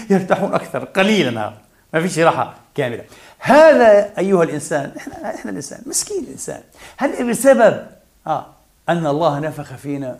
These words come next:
من روحه. واضح؟ تعرفون، سأعلق الآن بس في دقيقة تعليقًا مهمًا، هذا يحتاج إلى رسالة دكتوراه في الفلسفة، موضوع آخر.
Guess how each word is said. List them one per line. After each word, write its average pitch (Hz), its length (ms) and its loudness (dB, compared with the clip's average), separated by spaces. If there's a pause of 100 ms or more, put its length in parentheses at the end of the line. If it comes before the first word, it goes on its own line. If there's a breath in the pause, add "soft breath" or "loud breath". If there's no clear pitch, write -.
من 131 180 -16 (160)
روحه. 117 300 -20 (1800)
واضح؟ 190 360 2 (680)
تعرفون، 143 300 -6
سأعلق 160 340 -4
الآن 151 320 -4
بس - 200 -12
في 147 80 -8
دقيقة 135 420 -10 (340 soft breath)
تعليقًا 185 360 -8
مهمًا، 190 380 0
هذا 160 180 0
يحتاج 175 300 -2
إلى 170 180 -2
رسالة 170 240 -4
دكتوراه 160 560 -6
في 113 60 -10
الفلسفة، 101 440 -14 (680 soft breath)
موضوع 139 280 0
آخر. 131 200 -6